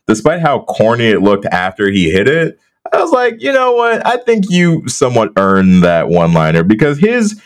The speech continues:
his grand plan for surviving the blood moon was pretty good.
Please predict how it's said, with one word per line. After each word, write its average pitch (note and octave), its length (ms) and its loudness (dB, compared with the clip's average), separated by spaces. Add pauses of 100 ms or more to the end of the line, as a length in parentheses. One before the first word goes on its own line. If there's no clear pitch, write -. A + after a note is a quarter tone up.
(200)
his A3+ 240 2
grand D#3 580 0
plan C#3 460 -2
for C3 160 -2
surviving G#2 580 -2
the G2+ 80 2
blood F#2+ 340 2
moon G2 420 2
was D3+ 200 2
pretty - 300 -4
good. D#2 360 -4